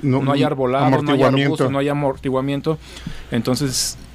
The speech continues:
Speaker 2: llega con gran fuerza a, a, como usted dice, a sus cauces naturales,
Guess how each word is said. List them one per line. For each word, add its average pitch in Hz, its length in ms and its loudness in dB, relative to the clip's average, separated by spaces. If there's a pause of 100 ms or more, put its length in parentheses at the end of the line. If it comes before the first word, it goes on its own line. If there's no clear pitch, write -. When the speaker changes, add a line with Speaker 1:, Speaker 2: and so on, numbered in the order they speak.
Speaker 2:
llega 135 280 0
con 131 180 -2
gran 135 240 0
fuerza 139 300 -2
a, 110 680 0
a, 98 40 -6
como 120 180 -2
usted 139 160 -2
dice, 160 220 0
a 127 100 0
sus - 180 -10
cauces 131 280 -2
naturales, 156 600 0